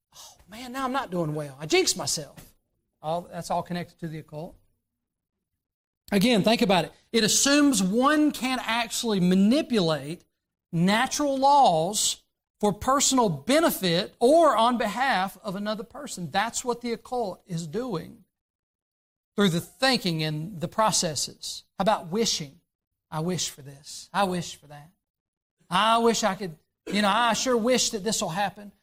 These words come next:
Wish upon a star." All that's connected to the occult. This is something, these next few are things that have made their way into Christianity.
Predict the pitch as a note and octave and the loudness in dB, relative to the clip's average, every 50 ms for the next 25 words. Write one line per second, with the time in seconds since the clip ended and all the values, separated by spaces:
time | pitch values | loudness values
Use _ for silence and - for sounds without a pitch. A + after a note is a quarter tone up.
0 | _ _ _ F#3 A3 C4+ B3 - C4+ C4+ - C4+ C4+ C#4 C4+ - - - - C4 | _ _ _ 0 2 2 2 2 0 -2 0 0 0 0 0 0 -2 -2 -2 -4
1 | A#3+ C4 C4+ B3+ A#3+ G#3+ F3 E3 F#3 G#3 G#3+ G#3 G#3 G3 - - - - F#3+ F#3 | -2 -2 0 2 2 2 2 2 2 2 2 0 -2 -4 -8 -10 -10 -8 -6 -6
2 | F3 - - D#3+ - E3+ D3 D3+ D3 C3+ C3+ _ C#3 C3+ D3 G#3 _ _ _ _ | -8 -10 -14 -18 -16 -14 -14 -14 -14 -16 _ _ -20 -18 -18 -20 _ _ _ _
3 | _ _ _ _ _ _ _ _ _ _ _ _ _ _ _ _ _ _ - - | _ _ _ _ _ _ _ _ _ _ _ _ _ _ _ _ _ _ -20 -20
4 | - _ _ _ _ _ _ _ _ _ _ _ _ _ _ _ _ _ _ _ | -20 _ _ _ _ _ _ _ _ _ _ _ _ _ _ _ _ _ _ _
5 | _ _ _ _ _ _ _ _ _ A3 C4+ C4 - D#4+ B3+ - - B3+ B3 F#3+ | _ _ _ _ _ _ _ _ _ 0 2 2 4 2 2 4 2 2 2 2
6 | A#3 G#3+ G3 G3 F#3 E3+ A3+ A#3 - - - A#3 G#3+ G#3+ A#3+ B3 C#4 C4+ C#4 - | 2 2 2 2 2 2 2 2 2 0 -2 -4 -6 -2 0 0 0 2 0 0
7 | - A#3+ A3 G#3+ G3 - G3+ F#3+ F3+ - A3 A3 G3+ D#3+ G3+ F#3+ F3 D3+ F#3+ G3+ | 0 2 2 2 2 2 2 0 2 2 0 0 2 0 0 0 0 0 0 0
8 | G#3+ F#3 G3+ G3 F3+ F3+ G3+ G3+ G3 F#3+ E3+ - - - A3 - - - F#3 F3 | 0 0 0 -2 0 0 0 0 0 -2 -4 -6 -6 -8 -6 -6 -6 -6 -4 -4
9 | F3 F#3 F#3 E3+ C#3 C3+ - - | -2 -2 -2 -4 -6 -10 -16 -20